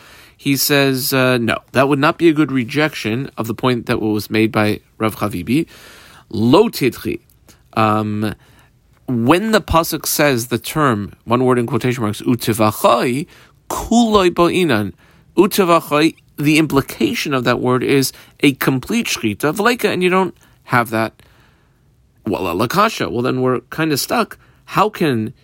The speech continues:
you have a manda amar who would maintain yeshna l'shchita mitchil vad saif,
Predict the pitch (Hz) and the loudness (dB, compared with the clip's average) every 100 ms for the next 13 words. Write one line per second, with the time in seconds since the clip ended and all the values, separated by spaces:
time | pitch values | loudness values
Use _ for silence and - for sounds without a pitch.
0 | _ 131 151 143 139 147 147 117 156 143 | _ 0 2 2 2 2 2 2 2 2
1 | 107 85 _ _ _ - 147 147 135 139 | -2 -4 _ _ _ 2 4 4 4 0
2 | 131 - 147 117 92 - _ _ - - | 0 -2 0 0 -4 -12 _ _ -12 -2
3 | 107 113 120 107 98 - _ _ _ _ | 0 0 2 2 0 -4 _ _ _ _
4 | _ _ - 110 - 135 123 107 104 - | _ _ -4 -2 0 -2 0 0 -2 0
5 | 131 110 87 - - 53 139 - | 0 2 0 -2 -6 -4 -4 -6